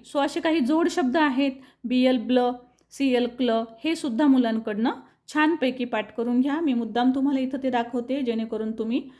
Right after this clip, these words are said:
मागचा व्हिडिओ जरी पाहिलेला नसेल किंवा तुमच्यापर्यंत येत नसेल तो व्हिडिओ, तर तुम्ही यातनं स्क्रीनशॉट काढा आणि हे सर्व मुलांकडनं अगोदर छानपैकी पाठ करून घ्या, कोणतंही लेवल असू द्या. हे पाठांतर झाल्याच्या नंतर आता आपण जाऊया आपल्या ॲक्च्युअल मेथडकडे.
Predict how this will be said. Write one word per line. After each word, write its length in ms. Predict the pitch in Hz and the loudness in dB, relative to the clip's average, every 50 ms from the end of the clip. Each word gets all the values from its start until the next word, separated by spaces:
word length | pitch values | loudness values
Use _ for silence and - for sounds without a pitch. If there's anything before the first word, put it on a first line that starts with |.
| _ _ _ _ - | _ _ _ _ -6
मागचा 360 | 240 233 359 349 349 - 320 | -2 -2 -2 -2 -2 0 0
व्हिडिओ 280 | 302 294 285 262 285 294 | 2 2 2 2 2 2
जरी 200 | 247 285 277 277 | 2 2 0 0
पाहिलेला 460 | 269 277 262 247 262 247 247 262 262 | 0 -2 -2 -2 0 0 2 2 4
नसेल 380 | 262 262 269 269 269 269 254 254 | 4 2 2 0 -2 -2 -2 0
किंवा 200 | 254 269 269 294 294 | 0 0 0 0 0
तुमच्यापर्यंत 600 | 320 285 277 277 311 302 294 294 294 285 285 285 | 2 2 2 2 2 0 0 0 0 0 0 0
येत 180 | 294 285 277 269 269 - | 0 0 0 0 0 0
नसेल 380 | 285 294 285 285 277 240 233 | 0 0 2 0 -2 -2 0
तो 80 | 233 214 | -2 -2
व्हिडिओ, 320 | 214 214 202 202 202 208 | -2 0 0 0 0 0
तर 200 | 208 202 233 226 | -2 -4 -6 -6
तुम्ही 220 | 226 - 233 233 226 | -4 -2 -2 -2 -2
यातनं 260 | 214 220 - 233 233 | -2 -4 -4 -4 -6
स्क्रीनशॉट 500 | 240 240 - 233 233 240 247 277 262 254 | -6 -4 -4 -2 0 0 0 0 0 -2
काढा 320 | 262 - 254 247 262 277 339 - - _ _ _ _ _ _ _ _ _ - | -2 -2 0 0 0 0 -4 -6 -10 _ _ _ _ _ _ _ _ _ -8
आणि 160 | 214 220 240 | -4 0 0
हे 200 | 247 247 320 359 | 0 2 0 -2
सर्व 320 | 370 370 415 403 392 403 381 | 0 0 0 2 2 2 2
मुलांकडनं 580 | 349 330 294 277 262 269 262 247 233 233 226 | 2 4 4 4 2 2 0 0 -2 -2 -2
अगोदर 300 | 226 214 220 220 220 240 240 247 - | -2 -2 -2 -2 -2 -2 -4 -4 -6
छानपैकी 800 | - - 311 339 381 392 370 294 254 262 - - 196 196 202 - - - | -4 0 0 2 0 0 0 0 0 -2 -2 -6 -8 -8 -8 -10 -8 -4
पाठ 300 | 247 240 254 247 - - | -2 -2 -2 -2 -4 -6
करून 280 | 311 294 294 330 330 | -2 0 2 4 4
घ्या, 180 | 277 320 330 370 | 4 2 0 -2
कोणतंही 600 | 349 - 269 254 240 233 247 254 254 302 294 294 | -4 -2 0 0 0 0 0 -2 -2 0 0 0
लेवल 280 | 240 208 202 202 190 | 0 0 0 0 0
असू 220 | 185 180 185 - 190 | 0 -2 -4 -6 -6
द्या. 160 | 175 180 170 165 - - - - - _ - | -6 -6 -6 -8 -12 -20 -20 -20 -20 _ -4
हे 120 | - 359 381 | -2 -2 0
पाठांतर 640 | 381 - - - - 294 294 269 262 262 349 381 370 | 0 0 0 0 2 2 4 4 4 4 2 2 2
झाल्याच्या 540 | 262 311 277 247 240 208 202 202 - 254 | 2 2 2 2 2 0 -2 -2 -2 0
नंतर 640 | 294 311 277 254 254 277 269 294 285 - 240 170 156 - - - | 2 4 6 6 8 6 6 4 4 2 0 0 0 -4 -10 -10
आता 200 | 247 247 - 285 | -8 -4 -4 -4
आपण 260 | 254 254 240 214 214 | -4 -4 -4 -6 -4
जाऊया 320 | 196 202 196 190 214 269 302 | -2 -2 -2 -2 -2 -2 -4
आपल्या 260 | 277 - - 302 311 | -6 -6 -6 -6 -6
ॲक्च्युअल 360 | 302 311 - - - 302 294 | -6 -8 -10 -8 -4 0 2
मेथडकडे. 640 | 269 262 226 202 - - 214 190 - - 185 175 170 | 4 4 4 2 0 -2 -2 -2 0 0 0 0 -2